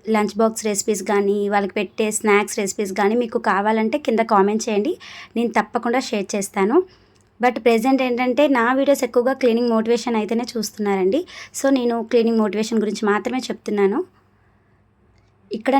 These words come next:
నేను స్కూల్కి పిల్లలు వెళ్ళిపోయిన తర్వాత వాషింగ్ మిషన్లో అయితే బట్టలు అయితే వేసేస్తున్నానండి. క్లైమేట్ అయితే రోజుకొకలా ఉంటుంది, ఒకరోజు ఎండ ఉంటుంది, ఒకరోజు వర్షం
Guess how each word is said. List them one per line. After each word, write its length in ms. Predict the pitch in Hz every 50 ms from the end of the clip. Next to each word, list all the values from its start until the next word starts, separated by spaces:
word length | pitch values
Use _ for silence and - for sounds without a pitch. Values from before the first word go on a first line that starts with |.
| 277
నేను 200 | 262 254 247 277 359 370 - _ _ _ _ - - _ _ _ -
స్కూల్కి 360 | - - - 247 247 233 277 -
పిల్లలు 220 | - 226 226 233 226
వెళ్ళిపోయిన 360 | 220 208 202 - 226 220 220 208 220
తర్వాత 380 | 208 196 202 202 202 196 - 285 330 330 254
వాషింగ్ 300 | 247 240 226 233 262 247
మిషన్లో 320 | 226 226 - 226 220 220 208
అయితే 260 | 202 202 196 - 302 370 - _ _ _ _ _ _ _ _ _ _ _ _ _ _ _ - 196
బట్టలు 220 | 208 202 220 233 226
అయితే 140 | 220 247 240 226
వేసేస్తున్నానండి. 800 | 214 202 208 220 202 - - 208 208 202 202 196 196 190 190 277 381 392 - _ _ _ _ _ _ _ _ _ _ _ _ _ _ _ _ _ _ _ _ _ _ -
క్లైమేట్ 380 | 247 233 233 240 254 254 233 262
అయితే 160 | 240 233 269 294 302 233 226
రోజుకొకలా 460 | 226 220 220 - 240 226 226 233 240 247 233
ఉంటుంది, 380 | 226 226 233 214 226 240 254 247 214
ఒకరోజు 320 | - - 214 220 220 214 214
ఎండ 160 | 202 202 202 220 233 247 240 233
ఉంటుంది, 300 | 220 226 226 226 233 233 247 226
ఒకరోజు 420 | - 208 214 208 214 196 226 269 294 277 - 208
వర్షం 240 | 208 202 - 240 226